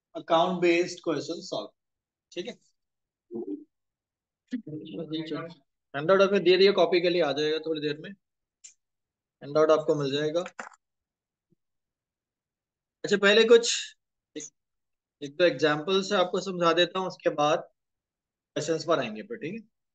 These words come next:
अच्छा, तो ये एक, जो examples हैं, suppose करें हमने एक जनवरी में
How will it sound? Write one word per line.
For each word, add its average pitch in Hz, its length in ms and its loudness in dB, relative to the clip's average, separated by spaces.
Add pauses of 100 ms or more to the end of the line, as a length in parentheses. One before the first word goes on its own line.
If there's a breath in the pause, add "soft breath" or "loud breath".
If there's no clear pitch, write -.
(1300)
अच्छा, - 240 -10
तो 139 100 -6
ये 151 180 4
एक, 160 220 4
जो 175 120 6
examples 170 520 2
हैं, 190 180 2
suppose 180 400 -2
करें 185 240 2
हमने 180 280 -2
एक 175 140 -6
जनवरी 165 460 2
में 175 420 -2